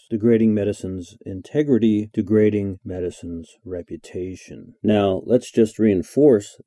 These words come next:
that naturopathy presence at Yale University's dot E D U. Yale dot E D U tells us that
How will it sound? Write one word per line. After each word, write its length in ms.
that 280
naturopathy 840
presence 460
at 160
Yale 260
University's 760
dot 280
E 140
D 80
U. 680
Yale 280
dot 200
E 80
D 80
U 260
tells 380
us 380
that 240